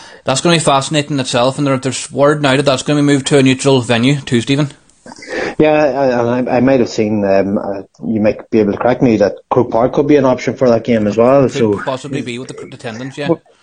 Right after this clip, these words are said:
Speaker 2: well, in, in, in reality, <clears throat> you've got the two best teams in Ulster football, you know, so,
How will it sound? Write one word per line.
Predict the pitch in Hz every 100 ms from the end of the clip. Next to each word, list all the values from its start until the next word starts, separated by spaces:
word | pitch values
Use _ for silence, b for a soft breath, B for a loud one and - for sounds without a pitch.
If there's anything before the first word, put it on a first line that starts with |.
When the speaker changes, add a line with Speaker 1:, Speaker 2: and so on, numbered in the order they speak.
| b b b _
Speaker 2:
well, | 156 151 151 151
in, | - 156 160 147 147
in, | 147 139 131 120 -
in | 151
reality, | 135 147 170 170 131 -
<clears throat> | 247 220 160 107 - -
you've | 135 117
got | 147
the | 139
two | 160 151 127 107 _
best | 120 104 -
teams | 113 110 101
in | 95
Ulster | 143 - 98
football, | 127 - 110 90
you | 107
know, | 107 120
so, | 113 - 117 107